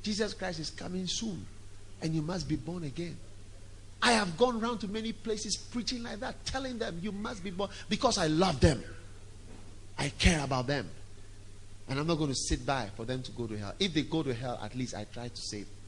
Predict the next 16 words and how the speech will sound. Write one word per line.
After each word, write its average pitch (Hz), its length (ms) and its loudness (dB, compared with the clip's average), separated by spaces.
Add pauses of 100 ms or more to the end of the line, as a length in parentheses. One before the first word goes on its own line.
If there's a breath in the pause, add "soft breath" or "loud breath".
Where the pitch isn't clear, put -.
(1040)
But 139 120 -6 (420)
maybe 127 220 -2
you 120 100 -4
don't 120 180 -4
believe 113 200 -4
in 104 60 -4
heaven. 104 220 -6 (3750)
I 107 60 -4
said 120 180 2
it's 113 160 0
time 127 240 0
for 107 100 -4
some 104 180 -2
people 110 300 -4
to 104 100 -6
sacrifice. 95 960 -4